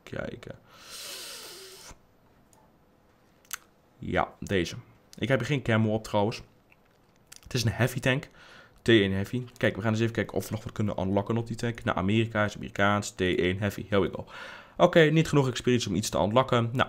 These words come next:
jammer. Gaan we gewoon vechten. Huppakee. Alright. In de vorige, of in de volgende aflevering ga ik, eh, Peloton tutorial doen.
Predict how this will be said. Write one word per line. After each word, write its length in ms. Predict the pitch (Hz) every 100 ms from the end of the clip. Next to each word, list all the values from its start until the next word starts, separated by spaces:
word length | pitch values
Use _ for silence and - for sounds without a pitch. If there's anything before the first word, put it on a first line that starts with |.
| -
jammer. 380 | 110 113 107 107
Gaan 280 | - 104 101
we 60 |
gewoon 200 | 98 98
vechten. 400 | - 64 - 98 -
Huppakee. 580 | - 117 123 123 - - - - - - - _ - - - - - - - - -
Alright. 840 | 95 92 90 90 113 - - - - - -
In 100 | -
de 80 | 123
vorige, 580 | - 156 156 - 123 101
of 80 | 101
in 60 |
de 60 | 104
volgende 340 | - 147 123
aflevering 640 | 120 127 120 110 - 95 -
ga 260 | 101 95
ik, 240 | - 55 -
eh, 260 | - 52 50 -
Peloton 600 | 123 101 - 135 139 143
tutorial 560 | 135 - 147 135 131 127
doen. 300 | 127 147